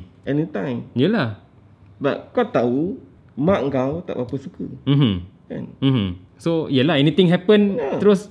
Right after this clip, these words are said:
Speaker 2: boleh ni lah, boleh settlekan lah, tu je lah. Kan, ini bukan cerita budak tebing.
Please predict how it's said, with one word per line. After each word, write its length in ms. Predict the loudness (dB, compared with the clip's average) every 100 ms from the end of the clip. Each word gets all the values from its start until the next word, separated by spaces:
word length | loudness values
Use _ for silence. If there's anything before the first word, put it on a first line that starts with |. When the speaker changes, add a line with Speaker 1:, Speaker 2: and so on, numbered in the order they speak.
| -18
Speaker 2:
boleh 500 | -10 0 4 6 6
ni 160 | 4 4
lah, 100 | 2
boleh 160 | 0
settlekan 540 | 0 -2 -4 -4 -2 -2
lah, 200 | -2 -4
tu 180 | -2 -2
je 100 | -2
lah. 300 | -2 -4 -8 -14 -20 -20 -20 _ -12
Kan, 180 | -4 -2
ini 160 | -2
bukan 200 | -2 -4
cerita 200 | -4 -4
budak 220 | -2 -2 -2
tebing. 580 | 0 0 0 -4 -8